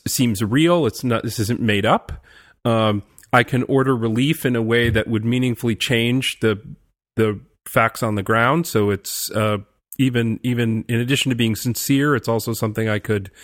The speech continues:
actually, uh, craft a remedy for. Uh, it just seems like part and parcel of that is knowing when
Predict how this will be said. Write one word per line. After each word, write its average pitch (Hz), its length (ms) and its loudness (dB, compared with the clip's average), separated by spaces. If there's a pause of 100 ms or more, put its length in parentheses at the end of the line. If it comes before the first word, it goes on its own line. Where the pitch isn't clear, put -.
(240)
actually, 113 600 -2
uh, 101 260 -2 (160)
craft 110 300 0
a 104 40 -4
remedy 117 340 0
for. 165 340 -4 (440)
Uh, 113 260 2 (760)
it 160 80 6
just 165 220 2
seems 190 200 0
like 143 160 2
part 151 200 2
and 131 100 -2
parcel 196 400 2
of 117 120 -4
that 117 280 2
is 127 360 -2 (340)
knowing 147 500 4
when 135 440 2